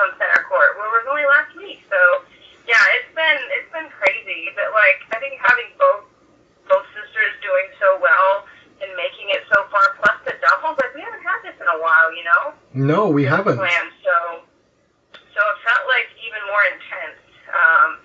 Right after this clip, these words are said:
Speaker 1: but yeah, I'm just, I'm so fucking thrilled. I just can't even.
Speaker 2: <laughs> We, we did a, a mid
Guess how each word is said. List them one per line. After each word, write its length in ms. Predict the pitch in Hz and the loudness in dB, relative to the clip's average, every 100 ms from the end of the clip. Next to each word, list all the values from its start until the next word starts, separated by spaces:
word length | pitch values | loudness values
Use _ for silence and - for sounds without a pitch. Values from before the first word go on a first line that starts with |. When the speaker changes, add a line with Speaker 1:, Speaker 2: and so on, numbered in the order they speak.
| - - | -20 -12
Speaker 1:
but 80 | - 214 | -2 2
yeah, 80 | 202 | 4
I'm 200 | 190 - | 4 2
just, 160 | 196 - - | -4 -8 -6
I'm 180 | - - 208 | -4 -4 -10
so 80 | 196 | -10
fucking 280 | 190 - 180 - | -8 -8 -12 -6
thrilled. 320 | 269 170 - | -2 -2 -2
I 160 | - | -4
just 160 | - - | -6 -12
can't 220 | 165 156 | -18 -18
even. 240 | - - - - - 196 202 - - - - - 196 - - - 226 | -14 -14 -4 -2 0 2 0 0 -4 -2 -2 -2 -4 -4 -8 -6 -2
Speaker 2:
<laughs> 140 | 185 160 | 0 0
We, 300 | 214 208 196 | 0 0 0
we 200 | 170 170 | -2 -2
did 200 | 180 185 | 0 0
a, 280 | 185 185 165 | 0 -2 0
a 60 | |
mid 460 | 156 147 165 180 | 0 2 0 -2